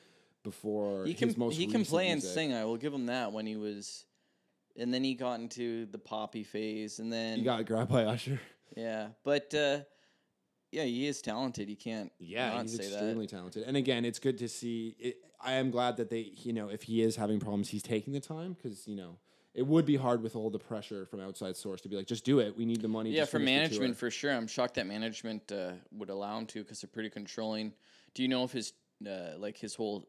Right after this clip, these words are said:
Speaker 2: touring company, I'm assuming it's based out of the U S rather than based out of Canada.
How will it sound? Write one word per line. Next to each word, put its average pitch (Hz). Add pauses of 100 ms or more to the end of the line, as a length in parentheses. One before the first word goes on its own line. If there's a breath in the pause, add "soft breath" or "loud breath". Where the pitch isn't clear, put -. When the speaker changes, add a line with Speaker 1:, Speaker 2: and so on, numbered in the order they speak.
(120)
Speaker 2:
touring 117
company, 120
I'm 107
assuming 104
it's 95
based 98
out -
of 95
the 95
U 98
S 95
rather 98
than 92
based -
out -
of -
Canada. -